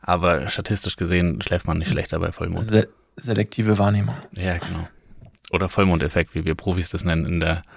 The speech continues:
Speaker 1: ähm, Sozialforschung.
Speaker 2: Ja, also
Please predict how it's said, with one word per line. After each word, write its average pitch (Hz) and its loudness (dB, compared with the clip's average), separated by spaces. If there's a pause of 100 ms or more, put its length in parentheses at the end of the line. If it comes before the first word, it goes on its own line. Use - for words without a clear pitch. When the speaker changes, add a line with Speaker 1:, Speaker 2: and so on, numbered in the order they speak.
(600)
Speaker 1:
ähm, 78 -4 (380)
Sozialforschung. 80 2 (960)
Speaker 2:
Ja, 107 6
also 120 -4